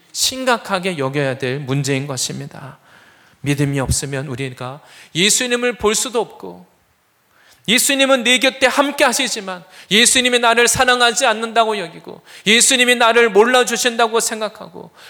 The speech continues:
불평하고 원망하고 불신앙으로 하나님을 대적하고 욕하고 그럴 수밖에 없습니다.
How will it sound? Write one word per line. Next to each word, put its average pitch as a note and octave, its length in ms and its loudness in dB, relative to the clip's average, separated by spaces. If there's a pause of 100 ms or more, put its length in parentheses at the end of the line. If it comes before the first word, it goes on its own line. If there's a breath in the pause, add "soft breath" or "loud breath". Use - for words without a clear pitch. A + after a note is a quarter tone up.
(120 loud breath)
불평하고 F#3 720 0
원망하고 D#3 640 -4
불신앙으로 G3+ 720 -6
하나님을 A#3+ 540 -2
대적하고 G#3 600 -2
욕하고 E3+ 560 -12 (480 soft breath)
그럴 A#3 240 -6
수밖에 A3 420 -6
없습니다. F3 580 -14